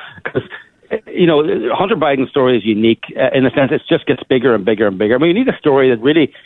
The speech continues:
captures people's imaginations. And, uh, you know, we need to tell more stories, not less. So people tell us, what story do they want us to, to, to off and to entertain people with,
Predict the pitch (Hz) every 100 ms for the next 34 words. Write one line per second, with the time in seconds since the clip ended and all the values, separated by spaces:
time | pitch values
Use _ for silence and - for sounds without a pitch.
0 | - 147 151 - 143 - 127 117 110 120
1 | 110 117 107 107 104 104 - - - -
2 | 123 123 127 190 117 160 131 - - -
3 | 160 226 180 165 156 127 123 147 139 151
4 | 123 123 120 117 110 104 107 - 131 123
5 | - - 185 _ - 113 120 - - 160
6 | - - 151 151 127 120 123 135 _ -
7 | - _ - 139 143 - 151 143 - _
8 | 151 175 - 160 156 _ _ _ 180 175
9 | 175 - 151 151 - 165 165 160 156 175
10 | 175 180 175 170